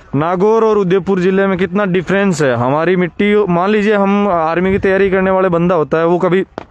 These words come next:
हार नहीं मानता, वो किसी भी ट्रैक को किसी भी स्थिति में मजू-, अ, मंजूर करता है, accept करता है। अ, ती-, फ़ोर्टी थ्री, अ, पचास भाई लगभग लाइव देख रहे हैं, आपसे हाथ जोड़ के request है, एक बार थोड़ा video को शेयर डाल दीजिए,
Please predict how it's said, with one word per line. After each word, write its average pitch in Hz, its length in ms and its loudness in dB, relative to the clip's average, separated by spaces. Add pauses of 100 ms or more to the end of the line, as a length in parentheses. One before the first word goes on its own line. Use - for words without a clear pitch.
(320)
हार 190 260 -2
नहीं 190 160 0
मानता, 170 340 -2
वो 180 100 0
किसी 175 240 -2
भी 185 100 0
ट्रैक 170 260 0
को 185 140 0 (500)
किसी 233 220 0
भी 220 140 2
स्थिति 208 240 -2
में 208 220 0
मजू-, 202 420 -2
अ, 170 200 2
मंजूर 196 380 0
करता 156 240 0
है, 160 60 0
accept 165 280 -4
करता 127 240 -2
है। 117 80 0
अ, - 720 -4
ती-, 175 260 0
फ़ोर्टी 180 300 -2
थ्री, 202 300 0
अ, 160 160 2
पचास 208 380 -2
भाई 220 140 0
लगभग 214 320 0
लाइव 196 280 0
देख 190 200 0
रहे 196 80 0
हैं, 185 60 -2
आपसे 180 160 -4
हाथ 170 240 -2
जोड़ 175 140 0
के 175 60 0
request 175 260 -2
है, 170 60 2
एक 160 60 -2
बार 175 100 2
थोड़ा 165 200 0
video 160 280 0
को 180 60 2
शेयर 165 280 0
डाल 147 200 -2
दीजिए, 160 220 0